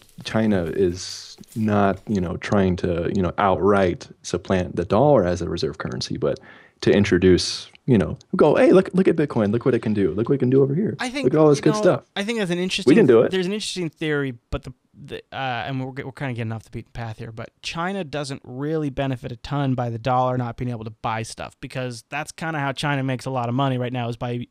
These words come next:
Speaker 2: us using our dollars to buy stuff. And don't forget, one of the largest holders in U S debt is China. So if our dollar all of a sudden becomes a lot m-, more, uh, if our, if our dollar gets greatly devalued, we're gonna have a lot harder time paying back that debt. So it's not really great for them either way.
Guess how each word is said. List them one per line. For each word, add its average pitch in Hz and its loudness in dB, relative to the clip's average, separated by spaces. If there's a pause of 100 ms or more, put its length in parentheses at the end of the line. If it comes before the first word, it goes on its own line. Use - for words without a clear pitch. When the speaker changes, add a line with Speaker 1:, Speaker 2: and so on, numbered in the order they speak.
Speaker 2:
us 131 -4
using 139 0
our 120 -4
dollars 120 -4
to 120 -18
buy 123 -6
stuff. 120 -14
And 139 -8
don't 190 0
forget, 143 -4 (380)
one 143 -2
of 135 0
the 131 -4
largest 143 0
holders 147 -2
in 120 -4
U 143 0
S 123 -6
debt 156 -6 (160)
is 131 -6
China. 180 -6
So 131 -4
if - -8 (540)
our 160 0
dollar 147 4
all 127 2
of 135 -2
a 127 -4
sudden 131 -2
becomes 127 -4
a 123 -6
lot 139 0 (360)
m-, 139 -12 (140)
more, 135 0
uh, 120 -4
if 147 -4
our, 151 2 (140)
if 131 -6
our 143 0
dollar 175 2
gets 143 -4
greatly 151 -4
devalued, 127 0
we're 139 -4
gonna 165 -4
have 131 -2
a 131 -2
lot 131 -2
harder 131 -2
time 123 -6
paying 131 -4
back 123 -6
that - -14
debt. 135 -6
So - -16
it's - -18
not 254 -4
really 208 -2
great 160 0
for 156 -2
them 143 2
either 123 -2
way. 123 -6